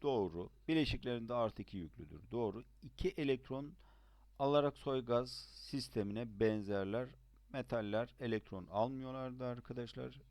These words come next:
İki elektron verirler. O nedenle bu yanlış. Periyodik sistemin iki A grubundadır. Doğru. Doğada bileşikleri halinde bulunur.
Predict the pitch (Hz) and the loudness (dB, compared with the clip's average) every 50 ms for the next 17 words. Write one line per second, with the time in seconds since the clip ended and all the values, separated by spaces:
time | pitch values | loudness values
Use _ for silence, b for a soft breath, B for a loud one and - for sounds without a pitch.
0 | - - - - - 127 101 95 - - - 135 139 127 107 95 107 113 107 104 | -20 -18 -6 -2 0 0 0 0 -2 -4 -6 -8 -6 -6 -2 0 0 0 0 0
1 | 101 98 104 107 113 110 110 127 147 - - - - - - - - 131 120 101 | -4 -8 -8 -10 -6 -4 -4 -4 -4 -6 -12 -20 -20 -20 -12 -6 -4 -2 -2 -2
2 | 85 - 87 85 80 82 82 98 117 127 123 120 123 123 127 - b b b b | -4 -4 -6 -8 -8 -8 -4 -2 0 0 2 0 0 -2 -6 -10 b b b b
3 | b b b - - 143 135 139 135 127 110 104 - - 95 90 - - 87 82 | b b b -4 -2 0 2 2 2 0 0 -4 -8 -14 -14 -12 -10 -8 -8 -8
4 | 80 76 95 - - 131 135 131 127 127 131 123 123 127 131 123 120 120 120 120 | -8 -12 -10 -6 -2 0 2 2 2 0 -4 -6 -6 -6 -6 -6 -6 -6 -6 -8
5 | 131 127 123 123 - - - - 147 139 120 101 92 104 123 - - - - - | -8 -10 -10 -12 -16 -20 -16 -8 -4 -2 -2 -2 -2 -4 -8 -10 -12 -18 -20 -20
6 | - - - - - 160 156 135 107 95 107 127 131 127 117 104 - - - 95 | -20 -20 -20 -4 2 6 6 8 8 6 4 0 -2 0 -2 -2 -2 -4 -6 -6
7 | 90 82 87 90 101 95 85 82 80 82 87 107 117 110 107 110 135 | -4 -4 -2 -2 -2 -4 -4 -6 -8 -8 -6 -6 -6 -6 -6 -6 -8